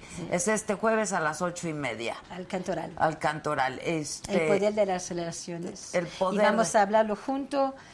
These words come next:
Speaker 1: va a ser charla con conversación, con discusión, con preguntas. Un salón.
Speaker 2: El poder de las, de las relaciones. ¿Qué
Speaker 1: Ujú.
Speaker 2: poder tienen las relaciones, verdad?
Speaker 1: De hacerte feliz y de hacerte
Speaker 2: Info-
Speaker 1: miserable.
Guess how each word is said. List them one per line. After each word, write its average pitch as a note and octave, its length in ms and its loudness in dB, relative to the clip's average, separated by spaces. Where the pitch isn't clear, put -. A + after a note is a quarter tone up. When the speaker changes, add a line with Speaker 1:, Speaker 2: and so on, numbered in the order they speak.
Speaker 1:
va A3+ 60 -2
a G#3+ 40 -2
ser G#3 180 -4
charla C#4 440 6
con G#3 160 -4
conversación, G#3+ 800 -2
con G3 180 -6
discusión, A3+ 520 -6
con G3+ 160 -8
preguntas. G3+ 720 -6
Un A3+ 120 -4
salón. G#3 440 2
Speaker 2:
El D#3 160 0
poder F#3+ 500 2
de A#3 120 0
las, G3 260 0
de E3 100 -6
las E3 300 -4
relaciones. D3+ 1080 -4
¿Qué G3 120 0
Speaker 1:
Ujú. A#3 80 -4
Speaker 2:
poder F#3+ 340 0
tienen F3+ 420 -6
las C#3 200 -8
relaciones, C3 720 -8
verdad? A#2+ 180 -8
Speaker 1:
De A3+ 80 6
hacerte D4 600 4
feliz C4+ 800 0
y A#3+ 120 -4
de G#3 160 -2
hacerte A3 460 -2
Speaker 2:
Info- G#3 80 2
Speaker 1:
miserable. F3+ 680 2